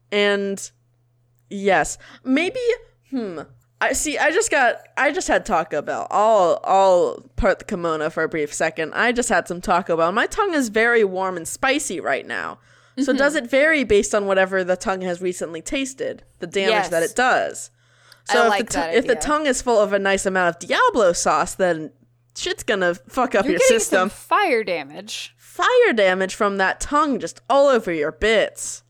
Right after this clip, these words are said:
Speaker 2: Yep. Um, and then, yeah, then, like, if it eats, like, something that's super cold, you'd get cold or, like, ice or frost damage.
Speaker 1: How does it eat?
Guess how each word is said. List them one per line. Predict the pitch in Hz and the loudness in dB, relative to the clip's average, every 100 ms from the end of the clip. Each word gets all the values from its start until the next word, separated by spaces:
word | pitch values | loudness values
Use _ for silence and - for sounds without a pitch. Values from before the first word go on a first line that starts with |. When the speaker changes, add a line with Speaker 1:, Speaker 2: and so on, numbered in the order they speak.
| _ _ | _ _
Speaker 2:
Yep. | 220 302 - _ - | -2 -2 -4 _ -4
Um, | 247 254 254 254 254 254 - | 0 0 0 0 -4 -8 -4
and | 254 240 | -4 -2
then, | 269 269 262 262 - | 0 0 -2 -6 -8
yeah, | 269 269 139 - | -4 -2 -2 -8
then, | 220 254 262 | -2 -2 -2
like, | 247 | -4
if | 254 | -4
it | 233 - | -6 -8
eats, | 240 233 - - | -14 -14 -10 -12
like, | 202 226 208 | -8 -8 -8
something | 233 226 | -10 -12
that's | 185 | -14
super | - 214 | -14 -12
cold, | 190 - 247 220 202 | -12 -2 0 0 -4
you'd | 208 - | -12 -8
get | 196 - | -8 -8
cold | - 214 202 | -8 -6 -6
or, | 190 185 | -6 -6
like, | 180 165 | -6 -8
ice | - 208 208 - - - | -8 -8 -8 -10 -12 -14
or | 190 | -18
frost | 185 220 220 208 - | -10 -2 0 0 -6
damage. | - 123 73 - - - _ _ _ _ - _ _ _ _ _ _ _ _ _ _ | -16 -16 -18 -16 -18 -18 _ _ _ _ -20 _ _ _ _ _ _ _ _ _ _
Speaker 1:
How | - | -2
does | 640 855 932 880 740 | 0 0 -4 -10 -12
it | - | -10
eat? | 262 349 214 - | -8 -6 -8 -10